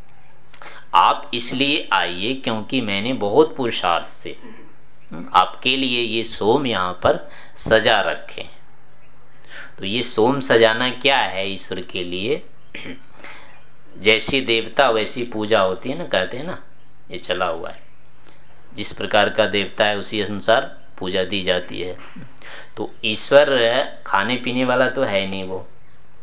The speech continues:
उसको किसी चीज की लेने देने की जरूरत है नहीं, इतना दरिद्र वो है नहीं कि हमसे कुछ मांगेगा या कोई अपेक्षा होती है उसको। जो चीजें हमारी है पहले से उसी की है, सारी चीजें, ऐसी कुछ से है ही नहीं है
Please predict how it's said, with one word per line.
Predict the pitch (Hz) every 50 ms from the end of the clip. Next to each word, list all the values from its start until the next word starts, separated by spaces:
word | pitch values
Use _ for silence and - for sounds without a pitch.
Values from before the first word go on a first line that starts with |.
| - - - - - - - - - - - - - - - - -
उसको | 135 104 - 135 127
किसी | 120 127 127 117 131 123
चीज | 127 135 127 123 120 -
की | 139
लेने | 127 117 113 113 117 123 120
देने | 117 120 120 120 120
की | 127 123 120 120
जरूरत | 117 117 117 123 123 120 -
है | - 95 92 92 92
नहीं, | 95 95 98 101 - - - - - - - - -
इतना | - - 120 120 123 120
दरिद्र | 117 113 113 120 123 120 120 120
वो | 113 123 117
है | 95 92 95 92 92
नहीं | 95 95 90 87 92 90 - - - -
कि | - -
हमसे | 92 95 98 - - 113
कुछ | - - - - 95
मांगेगा | 92 90 92 92 95 95 98 104 113 135 - - - - - - -
या | - 104
कोई | 104 - 123 120 123
अपेक्षा | 113 98 - 107 95 - - - 98
होती | 85 80 78 76 - - 90
है | 85
उसको। | 78 71 - - 76 - - - - - - - - - - - - - - - - - -
जो | 110 - - 117 127 135
चीजें | 135 - 135 135 139 143 135
हमारी | 131 120 117 117 120 123 135 135 131
है | 127 131 127
पहले | - - 110 107 107 117 131 131
से | - - 131
उसी | 135 131 - - 147
की | 131 - - 101 78
है, | 76 76 69 - - - - - - - - - - - - - - - - - -
सारी | - - 101 104 113 120
चीजें, | 104 - - 101 98 104 127 156 151 - - - - - -
ऐसी | 98 104 - - 135
कुछ | 131 - 135 131
से | - - 143 131 120 113
है | 98 101
ही | 120 143 147
नहीं | 135 120 107 104 107 113 131
है | 151